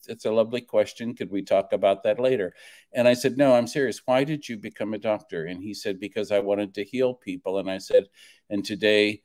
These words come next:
we need you to be a doctor and heal people. Don't worry th-, about the message points. Don't worry about who turning on the camera. Don't worry about any of that.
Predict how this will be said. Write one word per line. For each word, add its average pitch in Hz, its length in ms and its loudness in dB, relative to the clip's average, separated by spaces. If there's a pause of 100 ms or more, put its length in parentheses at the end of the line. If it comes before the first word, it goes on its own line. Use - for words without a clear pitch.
(280)
we 107 120 0
need 110 280 -2
you 113 100 -4
to 104 100 -4
be 110 140 -6
a 110 80 0
doctor 113 480 -2
and 87 100 -6
heal 107 260 -2
people. 78 540 -14 (640)
Don't 135 200 6
worry 135 340 8
th-, 123 200 -4 (1300)
about 113 260 6
the 120 60 2
message 120 420 0
points. 98 320 0
Don't 117 240 2
worry 117 360 2
about 107 320 6
who 117 960 -2
turning 120 300 2
on 117 120 4
the 113 60 -2
camera. 113 380 2
Don't 107 240 0
worry 120 160 2
about 113 240 4
any 135 220 4
of 123 80 2
that. 95 240 4